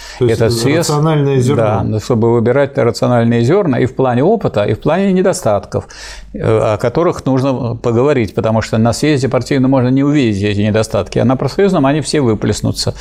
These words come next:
Speaker 2: Поэтому это нужно, так сказать, на них обратить внимание и закрепить это в решениях с тем, и с тем, чтобы, э, затем рассматривали это и партия, и съезд, э, уже Советов.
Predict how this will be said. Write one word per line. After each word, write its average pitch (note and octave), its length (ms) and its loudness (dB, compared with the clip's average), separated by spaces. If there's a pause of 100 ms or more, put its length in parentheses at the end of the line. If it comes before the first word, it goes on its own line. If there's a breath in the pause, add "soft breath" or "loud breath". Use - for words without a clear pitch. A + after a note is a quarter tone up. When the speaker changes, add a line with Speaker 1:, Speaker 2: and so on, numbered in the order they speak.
(480 loud breath)
Speaker 2:
Поэтому A#2+ 540 2
это D#3+ 240 -2
нужно, D#3 320 0
так - 140 -4
сказать, B2+ 260 -4
на B2 120 2
них C#3+ 180 0
обратить C3+ 420 -2
внимание G#2+ 540 0
и C3 60 2
закрепить D3 440 -2
это D#3+ 160 0
в C#3+ 60 2
решениях G2+ 580 0
с - 60 -4
тем, E3+ 180 -2
и A#2+ 340 0 (340 loud breath)
с - 100 -10
тем, G3+ 160 0
чтобы, A2 360 2
э, A2 680 0
затем A#2+ 400 0
рассматривали B2 640 0
это G2+ 160 0
и G#2+ 80 2
партия, E3+ 640 0
и C3+ 140 0
съезд, A#2+ 560 0
э, A#2 300 4 (160)
уже G#2+ 400 0 (440 loud breath)
Советов. - 580 -2